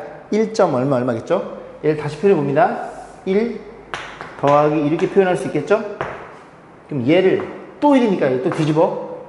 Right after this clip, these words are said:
십삼 분의 이가 여기 일이 되면서 이 분의 십삼으로 변합니다. 여기까지 했지? 다 왔어.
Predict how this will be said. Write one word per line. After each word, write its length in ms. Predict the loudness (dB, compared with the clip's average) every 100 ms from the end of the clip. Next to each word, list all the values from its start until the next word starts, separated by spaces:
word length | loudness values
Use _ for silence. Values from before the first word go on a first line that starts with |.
| -20
십삼 400 | -12 -12 -4 -2
분의 220 | 0 0 2
이가 380 | 0 -2 -6 -14 -18 -20 -20 -20 -20 -20 -20 -20 -20 -20 -20 -20 -20 -20 -20 -20 -20 -20 -20 -20 -20 -20 -20 -20 -2
여기 180 | 0 2
일이 240 | 4 4 6
되면서 340 | 4 4 4 4 0 -6 -10 -12 -6
이 100 | -2
분의 180 | 0 -2
십삼으로 520 | -4 -6 -2 2 4
변합니다. 420 | 4 0 -2 -4 -6 -12 -16 -20 -20 -20 -8 -6 -4 -6 -12 -2
여기까지 320 | 0 4 2 2
했지? 420 | 0 -2 -2 -8
다 180 | -4 0
왔어. 480 | 0 2 2 2